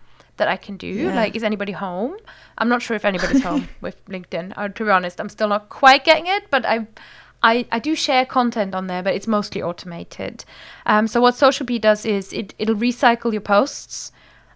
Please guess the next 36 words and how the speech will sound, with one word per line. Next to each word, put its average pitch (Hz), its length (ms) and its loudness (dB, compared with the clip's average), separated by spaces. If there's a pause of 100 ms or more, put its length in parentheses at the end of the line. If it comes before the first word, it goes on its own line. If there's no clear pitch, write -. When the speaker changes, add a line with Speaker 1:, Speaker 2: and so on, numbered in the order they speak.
(140)
Speaker 1:
and 214 1160 2 (300)
you 226 160 -2
can 233 160 2 (140)
tell 226 320 6
it - 420 -6
when 214 360 0
to - 140 -4
expire 190 560 -2
a 185 60 -2
post. - 600 -10 (480)
Uh, 196 480 0
because 254 400 0
you 285 100 -4
Speaker 2:
Ooh. 226 160 -2
Speaker 1:
cannot 262 480 2
post 247 480 -2
the 220 140 -4
same 233 520 0 (1500)
exact 202 580 0
word-for-word 214 720 0
content 240 720 -4
twice 220 420 0
now 196 240 -6
'cause - 180 -10
of 214 80 -8
Twitter - 280 -10
spamming 190 640 0
Speaker 2:
Yeah. 170 160 -4
Speaker 1:
rules. 170 140 -6
Twitter 220 280 -6
has 196 240 -8
really 214 220 -2
clamped 202 260 0
down 185 140 -6
on 190 100 -14
spamming. 202 480 -6